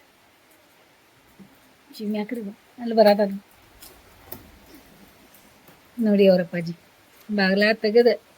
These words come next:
ಅಲ್ಲಿ ಛತ್ರಿ ಹಿಡ್ಕೊಂಡು ಈ ಕಡೆಯಿಂದ ಬಂದು ಶಾಂಭವಿ ಕರ್ಕೊಂಡವ್ರ ಅವ್ರ. ಆ ಚಿನ್ನು, ಏನ್ ತಂದ್ರಿ? ಆ ಶಾವಿಗೆಯಿಂದ ಏನ್ ತಂದ್ರಿ?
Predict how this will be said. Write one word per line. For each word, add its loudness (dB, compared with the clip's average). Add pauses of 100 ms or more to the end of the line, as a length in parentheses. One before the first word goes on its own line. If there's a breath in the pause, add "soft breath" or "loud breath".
(380)
ಅಲ್ಲಿ -6
ಛತ್ರಿ -2
ಹಿಡ್ಕೊಂಡು 0 (460)
ಈ -6
ಕಡೆಯಿಂದ -2
ಬಂದು 4 (920)
ಶಾಂಭವಿ 0
ಕರ್ಕೊಂಡವ್ರ 2
ಅವ್ರ. 4 (840 loud breath)
ಆ 6
ಚಿನ್ನು, 0
ಏನ್ 4
ತಂದ್ರಿ? 2 (840)
ಆ -4
ಶಾವಿಗೆಯಿಂದ 0
ಏನ್ 2
ತಂದ್ರಿ? 4